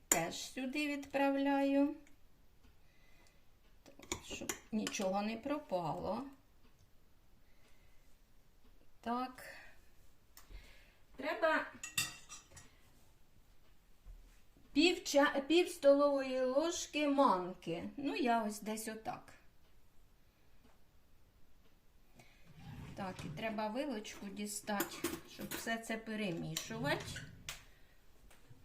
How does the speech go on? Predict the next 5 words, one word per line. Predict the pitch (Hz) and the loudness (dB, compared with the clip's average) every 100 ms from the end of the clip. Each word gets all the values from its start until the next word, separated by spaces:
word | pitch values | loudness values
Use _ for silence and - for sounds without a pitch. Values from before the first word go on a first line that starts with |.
| - - - - - - - - - - - - - - - - - - - - - - - - | -20 -20 -20 -20 -20 -20 -20 -20 -20 -20 -20 -20 -20 -20 -20 -20 -20 -20 -20 -20 -20 -20 -20 -18
Так. | - 262 262 269 269 - - - - - - - - - - - - - - - - - - - - - - - - - - - | -10 -6 -6 -6 -10 -14 -18 -20 -20 -20 -20 -20 -14 -12 -12 -16 -20 -20 -20 -4 -4 0 -2 -2 -16 -18 -20 -20 -20 -20 -16 2
А, | 254 202 202 - - - - | 6 6 4 -4 -10 -8 -2
я | 226 294 415 | 6 8 8
посолила, | - 269 285 240 202 185 185 196 277 - - - - | 8 6 8 6 6 2 4 6 4 -2 -16 -6 8
поперчила, | 277 285 262 214 - 226 180 180 190 254 | 8 8 4 4 0 2 4 4 4 2